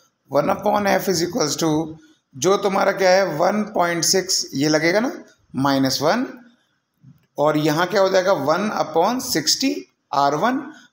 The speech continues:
minus one upon R two। इसकी focal length क्या होगी, जो curve, plane surface है, इसकी one upon infinity हो जाएगी, तो ये तो ज़ीरो हो गई, है ना। तो direct क्या होगी, सोचो, one upon f क्या होगी, सोचो, दिमाग लगाने वाली बात है। ये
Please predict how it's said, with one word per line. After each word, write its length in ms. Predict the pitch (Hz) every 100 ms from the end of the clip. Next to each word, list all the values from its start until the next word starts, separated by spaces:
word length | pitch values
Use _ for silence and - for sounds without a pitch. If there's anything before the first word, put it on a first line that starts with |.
| -
minus 420 | 143 147 170 220 208
one 160 | 220
upon 220 | 226 233 233
R 160 | 233
two। 160 | 233 262 - - _ _ -
इसकी 480 | 247 254 - - 285
focal 320 | 269 247 240
length 200 | 233 240
क्या 160 | 240 247
होगी, 240 | 220 247 - - _ _ -
जो 220 | 143 180
curve, 320 | 180 180 185 175 165
plane 220 | 185 190 196
surface 360 | 190 175 185
है, 100 | 214 -
इसकी 220 | - 160
one 180 | 139 135
upon 220 | 117 135
infinity 420 | 135 165 226 247
हो 60 | 277
जाएगी, 260 | 240 202 196
तो 600 | - _ _ _ _ 151
ये 80 | 156
तो 100 | 175
ज़ीरो 220 | 185 277
हो 80 | 277
गई, 120 | 277 - - _ _ -
है 60 |
ना। 120 | 240 254 - - _ - -
तो 60 | 139
direct 360 | 117 151 202 226
क्या 120 | 214
होगी, 180 | 156 147
सोचो, 240 | 139 160 147
one 260 | 127 180 196
upon 340 | 196 196 185 -
f 180 | 180 180
क्या 120 | 175
होगी, 220 | 120 113 110
सोचो, 280 | 139 131 117 - _ - - 139
दिमाग 280 | 143 196 190
लगाने 280 | 151 127 127
वाली 180 | 117 107
बात 200 | - 127
है। 80 | - _ _ _ _
ये 260 | 208 220